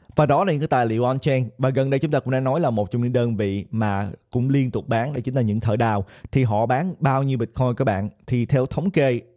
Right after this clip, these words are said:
bài này là từ Cointelegraph, họ nói là ngày hôm qua, cái số lượng được bán bởi thợ đào đó đã lên tới là mười ngàn Bitcoin các bạn.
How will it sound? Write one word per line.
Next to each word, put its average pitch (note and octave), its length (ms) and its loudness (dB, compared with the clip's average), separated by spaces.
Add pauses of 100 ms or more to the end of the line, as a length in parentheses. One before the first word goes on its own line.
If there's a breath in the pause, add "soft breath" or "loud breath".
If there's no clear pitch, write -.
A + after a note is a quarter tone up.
bài A2+ 240 0
này G2+ 240 0
là G2 120 0
từ G2 380 0
Cointelegraph, A#2 720 -2
họ A2 80 0
nói G#2+ 160 0
là B2+ 100 0
ngày G2+ 180 0
hôm A2 200 -2
qua, A2+ 320 2 (340 loud breath)
cái D3+ 120 2
số D#3+ 360 2
lượng A2 240 2
được G#2+ 120 -2
bán A#2 280 0
bởi A2+ 100 2
thợ G#2+ 200 0
đào G2+ 300 0
đó A2 140 0
đã G2+ 160 0
lên A2 320 0
tới A#2+ 180 0
là G#2 220 0
mười A#2 340 2
ngàn G#2+ 300 2
Bitcoin A2 380 0
các A#2 100 0
bạn. F#2+ 220 0